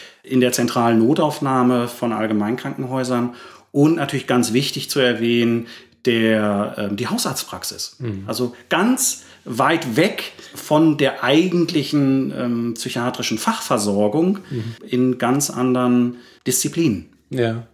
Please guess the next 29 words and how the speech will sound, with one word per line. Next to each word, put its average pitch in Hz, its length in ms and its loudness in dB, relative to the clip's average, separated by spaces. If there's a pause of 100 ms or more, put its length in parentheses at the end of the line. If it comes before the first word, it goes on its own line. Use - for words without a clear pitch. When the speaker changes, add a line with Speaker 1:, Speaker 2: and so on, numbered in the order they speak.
(100)
Speaker 2:
das 113 120 0
finde 120 120 2
ich - 80 -2
spannend. 113 400 0 (200)
<laughs> 175 120 2 (640)
Genau, 117 380 2
weil 110 160 4
ja 117 120 4
eigentlich 127 180 0
die 117 80 0
Expertise, 131 520 0
die 127 100 2
man 113 160 2
dann 110 180 2
bräuchte, 127 540 2
möglicherweise 120 520 0
gar 117 140 0
nicht 123 140 -2
vorhanden 113 360 0
ist 143 140 0
und 123 180 -2
die 139 200 0
Kollegen, 127 400 2
die 123 100 0
dann 110 160 2
auf 107 300 -2
die 117 100 -2
Patienten 113 460 -4
treffen, 135 420 -2